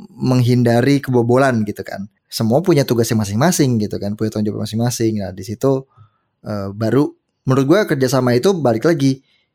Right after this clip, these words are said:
eh, teamwork akan, akan kebentuk kalau ada,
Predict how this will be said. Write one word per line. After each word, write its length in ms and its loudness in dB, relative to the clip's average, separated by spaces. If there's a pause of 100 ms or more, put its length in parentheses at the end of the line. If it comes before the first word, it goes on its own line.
(140)
eh, 240 0
teamwork 480 2
akan, 320 0
akan 320 -4
kebentuk 560 -2
kalau 400 2
ada, 400 0